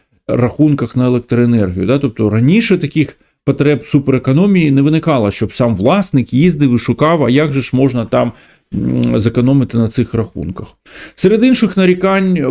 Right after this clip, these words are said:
брак кваліфікованих робітників у зв'язку з старінням Німеччини. Також бюрократична тяганина, значна частина якої походить з Брюсселю, що, за оцінками експертів, коштує економіці сто сорок шість мільярдів євро.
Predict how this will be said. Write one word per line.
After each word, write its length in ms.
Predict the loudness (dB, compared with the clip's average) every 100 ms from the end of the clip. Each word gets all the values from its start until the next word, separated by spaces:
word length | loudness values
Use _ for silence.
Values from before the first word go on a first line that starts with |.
| 0
брак 340 | 2 2 -2
кваліфікованих 760 | 0 0 0 0 2 2 0 0
робітників 600 | 0 0 0 -2 0 0
у 40 |
зв'язку 380 | 0 -2 0 -4
з 40 |
старінням 480 | 0 0 2 2 2
Німеччини. 540 | 2 2 0 -2 -4 -4
Також 400 | 2 2 0 -4 _ _
бюрократична 880 | 0 0 2 0 0 0 -2 0 -2
тяганина, 760 | -2 0 2 0 0 0 0 -6 _ -2
значна 500 | 0 0 0 0 0
частина 420 | -2 0 0 2
якої 340 | 0 2 0
походить 440 | 0 0 2 2 0
з 40 |
Брюсселю, 880 | 0 0 0 0 2 4 2 0 -4 _ _
що, 180 | -2 0
за 120 | 2
оцінками 500 | 0 2 0 0 0
експертів, 520 | -2 0 -2 0 -2 0
коштує 640 | 0 0 0 0 2 0
економіці 720 | 0 0 0 0 0 0 -2 -4 _
сто 360 | -8 2 2 2
сорок 300 | 0 0 2
шість 280 | 0 0
мільярдів 680 | -2 0 2 0 0 -2 -4 _ _ -8
євро. 500 | -2 2 2 0 -6